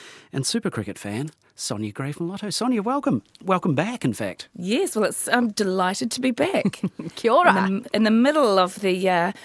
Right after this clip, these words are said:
Speaker 2: World Cup. Isn't it great?
Speaker 1: Well, I think it's great. Do you guys think it's great?
Speaker 2: I do. I do. I know a, a few people are a little underwhelmed, and it is a long tournament, but when else do we get to have a game of, uh, international cricket every single night?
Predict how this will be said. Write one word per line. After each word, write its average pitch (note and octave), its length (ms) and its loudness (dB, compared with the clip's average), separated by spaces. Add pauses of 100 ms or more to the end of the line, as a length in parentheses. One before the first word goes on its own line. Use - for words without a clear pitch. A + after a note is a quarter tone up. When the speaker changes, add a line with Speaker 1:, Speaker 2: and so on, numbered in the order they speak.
(460)
Speaker 2:
World A3 320 2
Cup. - 420 -6 (120)
Isn't A#3 180 0
it B3 80 -6
great? - 480 -6 (280)
Speaker 1:
Well, E3 160 2
I E3+ 140 0
think F3+ 160 -2
it's E3+ 100 -2
great. A#2+ 280 -4
Do B2+ 100 -2
you C3+ 220 2
guys B2 280 -2
think F#2 160 -6
it's E2+ 140 -14
great? C2 300 -12 (480)
Speaker 2:
I A#4+ 100 2 (140)
do. A4+ 520 2 (220)
I F4 120 -2
do. F4 260 0
I B3+ 100 4
know D4 300 4 (400)
a, B3 60 2
a B3+ 40 2
few C4+ 220 -2
people B3 240 2
are G#3+ 100 2
a G#3 60 2
little A3+ 180 2
underwhelmed, G#3+ 720 2 (460)
and G3 100 4
it G#3 80 0
is A3+ 120 2
a G3 60 4
long G#3 400 4
tournament, F3+ 600 0 (340)
but C#4+ 300 0
when C4+ 400 -6
else C#4 220 4
do A3+ 100 -8
we A3+ 100 2
get A3 240 -2
to G3+ 140 -2
have F#3+ 120 -4
a F#3 60 -2
game G3+ 400 0
of, F3 400 -2
uh, F3 420 -2
international G3 440 0
cricket F3+ 280 -4
every F3 280 -6
single E3 320 -4
night? D3 480 -8